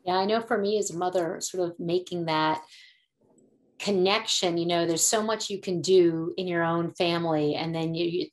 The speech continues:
becomes quite clear, quite fast, that we need to have that personal as the political, that, uh, that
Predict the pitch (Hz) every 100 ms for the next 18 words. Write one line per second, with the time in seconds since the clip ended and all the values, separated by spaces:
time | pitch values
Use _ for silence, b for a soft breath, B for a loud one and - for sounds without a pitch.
0 | - 180 175 175 - 196 190 - 190 170
1 | 170 - 170 170 175 151 147 - - b
2 | b b b 160 165 156 - 190 185 185
3 | 175 170 - 175 139 165 160 147 - -
4 | 202 - 190 175 165 165 170 165 160 156
5 | - - - - 151 - - B B B
6 | _ - - 170 170 -